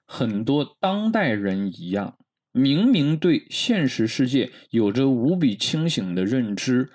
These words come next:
但是却依然被迫地选择混沌和虚无，在虚构的世界里面一圈儿又一圈儿漫无目的的漫游，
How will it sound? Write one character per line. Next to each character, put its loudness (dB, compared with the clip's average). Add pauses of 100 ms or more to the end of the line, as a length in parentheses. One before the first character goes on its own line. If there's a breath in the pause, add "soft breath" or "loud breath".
(140 soft breath)
但 0
是 -4
却 -2
依 0
然 -2 (120)
被 2
迫 -2
地 -10
选 -6
择 -2
混 -4
沌 -2 (320 loud breath)
和 -4
虚 -4
无， -8
在 -2
虚 -2
构 2
的 0
世 -2
界 0
里 -2
面 -4 (260 loud breath)
一 0
圈 -2
儿 0
又 2
一 0
圈 -2
儿 -2 (240 loud breath)
漫 0
无 0
目 2
的 -2
的 -4
漫 -6
游， -12